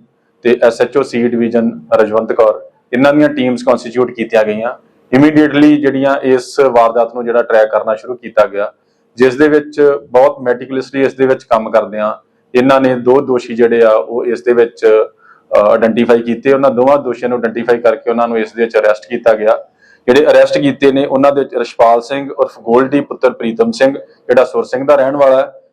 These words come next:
ਤੇ ਵਤਨਾਮ ਸਿੰਘ ਪੁੱਤਰ ਸਰਦੂਲ ਸਿੰਘ ਜਿਹੜਾ ਨਸ਼ਹਿਰਾ ਪੰਨੂਆ ਦੇ ਲਾਗੇ ਜਿਹੜਾ ਟੋਟੀਆਂ ਪਿੰਡ ਪੈਂਦਾ ਹੈ ਉੱਥੋਂ ਦਾ ਰਹਿਣ ਵਾਲਾ ਹੈ। ਇਹਨਾਂ ਦੋਵਾਂ ਨੂੰ ਗ੍ਰਿਫਤਾਰ ਕਰਕੇ ਇਹਨਾਂ ਕੋਲੋਂ ਜਿਹੜੀ ਖੋਈ ਹੋਈ ਕਾਰ ਆਈ ਟੈਨ ਉਹ ਬਰਾਮਦ ਕੀਤੀ ਗਈ,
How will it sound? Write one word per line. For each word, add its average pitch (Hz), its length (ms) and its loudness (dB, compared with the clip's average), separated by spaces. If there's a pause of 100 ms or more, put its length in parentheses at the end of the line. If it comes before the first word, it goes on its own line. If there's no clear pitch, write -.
(120)
ਤੇ 143 80 0
ਵਤਨਾਮ 135 500 2
ਸਿੰਘ 151 220 -8
ਪੁੱਤਰ - 200 -2
ਸਰਦੂਲ 120 460 0
ਸਿੰਘ 127 240 -4
ਜਿਹੜਾ - 420 0
ਨਸ਼ਹਿਰਾ 123 440 2
ਪੰਨੂਆ 131 520 -4 (200)
ਦੇ 127 80 -4
ਲਾਗੇ 123 320 0
ਜਿਹੜਾ 127 180 2
ਟੋਟੀਆਂ 131 420 -2
ਪਿੰਡ 127 200 -2
ਪੈਂਦਾ 117 260 -4
ਹੈ 113 60 2
ਉੱਥੋਂ 110 220 -6
ਦਾ 113 80 2
ਰਹਿਣ 107 200 0
ਵਾਲਾ 104 260 -4
ਹੈ। - 80 -20 (400)
ਇਹਨਾਂ 156 220 4
ਦੋਵਾਂ 151 240 2
ਨੂੰ 160 160 0
ਗ੍ਰਿਫਤਾਰ 123 360 2
ਕਰਕੇ 123 460 -4
ਇਹਨਾਂ 139 280 0
ਕੋਲੋਂ 131 400 -4 (340)
ਜਿਹੜੀ 131 180 2
ਖੋਈ 139 360 0
ਹੋਈ 143 220 0
ਕਾਰ 113 300 2
ਆਈ 113 200 -4
ਟੈਨ 117 260 -4
ਉਹ 117 180 -8
ਬਰਾਮਦ 123 320 -2
ਕੀਤੀ 123 360 -12
ਗਈ, 127 180 -2